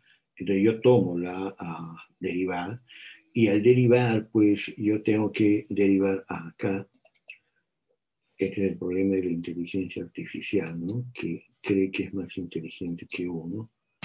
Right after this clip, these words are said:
Eh, el programa cree que iba a escribir por qué, ¿no? Bueno. Si yo derivo, entonces voy a derivar esta primera parte, ¿no?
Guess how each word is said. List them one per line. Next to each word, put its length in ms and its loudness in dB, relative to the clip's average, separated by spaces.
Eh, 340 -8
el 180 0
programa 420 2
cree 280 2
que 120 -2
iba 120 2
a 20 -8
escribir 540 -2
por 300 -8
qué, 240 -6
¿no? 180 -10
Bueno. 220 -10
Si 180 2
yo 100 10
derivo, 440 8
entonces 600 2
voy 180 4
a 40 6
derivar 680 4
esta 300 -4
primera 420 -2
parte, 520 -4
¿no? 280 -6